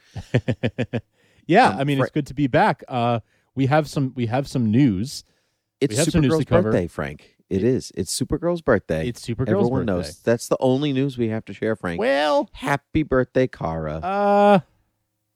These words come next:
Speaker 1: oh, Tim, I have some, I have some <laughs> other things to tell you, <laughs> unfortunately.
Speaker 2: Oh,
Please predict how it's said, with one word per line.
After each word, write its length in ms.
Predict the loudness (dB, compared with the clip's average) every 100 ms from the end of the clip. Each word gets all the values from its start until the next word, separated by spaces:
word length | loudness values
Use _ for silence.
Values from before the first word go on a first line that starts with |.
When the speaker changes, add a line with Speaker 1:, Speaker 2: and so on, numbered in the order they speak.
| _ _ _ _ _ _ -8
Speaker 1:
oh, 380 | 2 4 4 2 -6 -6
Tim, 260 | -2 -2
I 140 | -2 -4
have 140 | -4
some, 240 | -2 -4 -2
I 140 | 0
have 180 | 2 2
some 180 | 0 0
<laughs> 40 |
other 180 | 0 0
things 320 | 0 -2 -2
to 160 | -8 -2
tell 140 | 0 0
you, 120 | -2 -2
<laughs> 120 | -4
unfortunately. 680 | -4 0 0 0 -4 -12 -2
Speaker 2:
Oh, 140 | 0